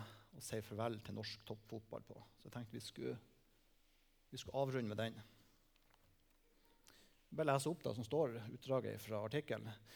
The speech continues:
Vidar Nisja må vinke farvel til Vikingpublikummet etter åtte og et halvt år i Stavangerklubben. Han uttrykker skuffelse over å ikke ha fått ny kontrakt, men ser også fram til nye utfordringer.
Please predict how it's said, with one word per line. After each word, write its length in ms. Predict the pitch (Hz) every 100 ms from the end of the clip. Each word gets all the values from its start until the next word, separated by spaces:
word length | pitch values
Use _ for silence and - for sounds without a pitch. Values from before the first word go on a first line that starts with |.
| - -
Vidar 240 | 170 180
Nisja 320 | 160 175 185
må 80 | 131
vinke 380 | 110 139 180 185
farvel 260 | - 123 143
til 100 | - 104
Vikingpublikummet 960 | 135 147 139 147 143 135 147 147 - -
etter 220 | - -
åtte 320 | - - -
og 60 | 127
et 80 | 110
halvt 260 | 117 107 101
år 220 | 101 95 -
i 120 | 214 220
Stavangerklubben. 560 | 139 110 101 - - 120 - _ - - - - - -
Han 120 | - -
uttrykker 380 | 180 - 226 131
skuffelse 640 | - 175 - 175 - 113 - 113
over 200 | 117 107
å 60 |
ikke 180 | 110 127
ha 60 | -
fått 440 | 123 - - - - -
ny 80 | 113
kontrakt, 540 | 107 98 226 - - -
men 120 | 165
ser 240 | - 151
også 320 | 127 - - 170
fram 180 | 180 196
til 120 | 226 131
nye 240 | 107 - -
utfordringer. 520 | - - 65 -